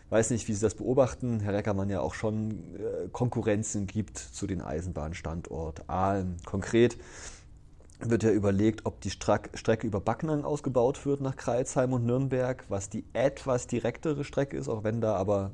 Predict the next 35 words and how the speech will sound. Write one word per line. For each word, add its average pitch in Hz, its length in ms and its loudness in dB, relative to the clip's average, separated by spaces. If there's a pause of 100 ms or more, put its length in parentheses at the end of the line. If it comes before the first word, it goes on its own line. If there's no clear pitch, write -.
Nachteil 107 600 -2 (460)
weniger 113 460 4
Menschen 101 480 -2 (100)
leben, 127 580 4
um 117 420 -2
halt 104 220 -2
mit 107 140 -4
einem 101 160 -6
I 113 100 -6
C 92 280 -4
E 117 60 -2
vielleicht 104 380 -4
auch 98 120 -6
zukünftig 107 640 -6
von 95 160 -2
Nürnberg, 101 560 0 (600)
ähm, 98 440 4
nach 90 160 -2
Stuttgart 117 380 -2
zu 101 80 -4
kommen. 123 300 -2
Und 110 160 -4
Aalen 107 400 -4
würde 101 180 -4
dann 95 140 -4
so 92 120 -4
aufs - 260 -6
Nebengleis 117 800 -4
geraten 113 520 -4
auf 113 200 -4
diese 113 240 -2
Art 90 160 -4
und 104 120 -4
Weise. 117 380 2
Plus, - 640 0